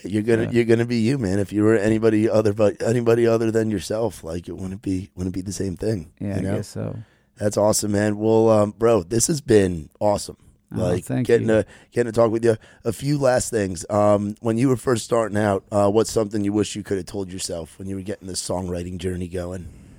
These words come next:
Speaker 1: That you w-, wish,
Speaker 2: Um,
Speaker 1: or something like, like a message you'd pass along to younger you?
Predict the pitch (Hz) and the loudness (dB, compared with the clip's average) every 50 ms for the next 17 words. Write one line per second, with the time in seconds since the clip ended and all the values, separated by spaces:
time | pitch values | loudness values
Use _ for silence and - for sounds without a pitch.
0 | - - - - - - - - 127 127 131 131 123 120 120 113 110 110 139 131 | -20 -20 -20 -20 -20 -8 -2 2 4 6 6 6 6 4 4 2 4 4 4 4
1 | 117 - - 131 123 120 127 123 120 117 117 - _ 120 123 110 - 113 110 120 | 4 2 0 -2 -2 -2 -4 -4 -2 -2 -2 -2 _ 0 0 0 2 2 4 4
2 | 117 110 - 120 107 92 101 104 101 - - 104 104 98 - - 98 98 92 90 | 4 4 2 -2 -6 -6 -6 -6 -6 -6 -6 -4 -4 -4 -6 -8 -8 -8 -8 -6
3 | 92 92 85 82 - - 104 90 82 85 82 85 _ - 127 139 139 139 110 92 | -6 -8 -8 -10 -10 -8 -8 -6 -6 -8 -12 -14 _ -2 2 2 2 2 2 -2
4 | 78 76 80 78 - | -4 -6 -12 -16 -16